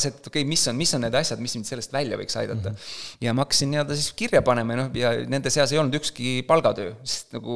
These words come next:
Speaker 1: ma ei näinud, et ma sellest nagu, see, noh, see võtaks liiga kaua aega. Ja, ja üks asi sellest oli, oli kinnisvara ja, ja teine asi oli tegelikult see, et me hakkasime siis ka erinevad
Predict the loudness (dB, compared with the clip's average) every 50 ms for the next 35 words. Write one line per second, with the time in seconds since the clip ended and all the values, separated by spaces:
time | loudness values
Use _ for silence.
0 | -2 -2 -2 -2 -2 -2 -2 -2 -4 -6 -6 -6 -6 -4 -4 -4 -6 -6 -6 -6
1 | -4 -4 -4 -4 -6 -8 -8 -8 -4 -4 -4 -4 -4 -6 -4 -2 0 0 0 2
2 | 2 2 2 2 2 0 0 -2 -6 -10 -10 -14 -16 -16 -16 -18 -18 -10 -6 -4
3 | -2 -2 0 0 0 0 -2 -2 0 0 0 0 0 -2 0 0 0 0 0 0
4 | -2 -4 -6 -8 -12 -14 -12 -8 -6 -4 -4 -2 -2 0 0 0 -2 -4 -8 -14
5 | _ _ _ _ _ _ _ _ _ -10 -10 -8 -8 -6 -4 -4 -2 -2 -2 -2
6 | -2 -2 -4 -4 -4 -4 -6 -6 -2 -2 -2 -2 -2 -4 -6 -6 -6 -4 -4 -4
7 | -4 -4 -4 -4 -4 -2 -2 -2 -2 -2 -4 -8 -14 -20 -20 -20 -20 -20 -20 -20
8 | -20 _ -8 -6 -6 -4 -4 -6 -6 -8